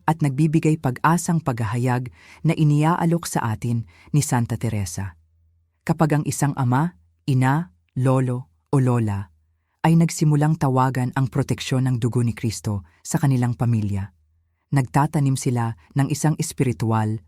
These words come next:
na puno. Ang mga ugat ng punong iyon ay lumalalim ng higit pa sa kasalukuyan. Lumilikha ito ng isang pamana ng proteksyon, isang mana ng biyaya na maaaring magpala sa mga henerasyon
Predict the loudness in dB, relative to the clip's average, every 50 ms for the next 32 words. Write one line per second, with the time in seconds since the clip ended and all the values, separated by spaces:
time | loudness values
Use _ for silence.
0 | _ -4 -2 -2 0 0 0 0 2 0 2 2 4 4 6 6 4 4 2 2
1 | 0 0 2 0 0 0 0 0 0 0 0 0 2 2 2 2 0 0 0 0
2 | 0 0 0 -2 -4 -4 -8 _ _ -16 -6 0 2 4 4 4 4 4 4 2
3 | 2 2 2 2 2 2 2 0 0 0 0 0 0 -2 -2 -2 -2 -4 -2 -2
4 | -2 -2 0 -2 -6 -6 -4 -4 -2 -2 -4 -4 -4 -4 -2 -2 -4 -2 2 4
5 | 6 6 8 6 6 4 0 -2 0 -2 0 0 -2 0 0 2 2 2 2 0
6 | -2 -4 -4 -2 -2 -2 -2 0 0 0 2 2 2 2 2 2 2 2 0 0
7 | -2 -2 -4 -6 -6 -6 -8 -8 -6 -6 -4 -4 -4 -6 -8 _ _ _ _ -18
8 | -6 -2 0 2 2 4 2 4 4 2 4 4 4 4 4 4 2 2 0 0
9 | 0 0 0 0 -2 -2 -2 -4 -6 -8 _ _ -8 0 4 4 6 6 4 2
10 | 0 0 0 0 2 2 2 0 0 0 -2 -4 -4 -4 -2 -2 -2 -2 -4 -4
11 | -6 -6 -2 -2 0 0 0 0 0 0 0 -2 -2 -2 -4 -6 -6 -4 -4 -2
12 | -2 -4 -6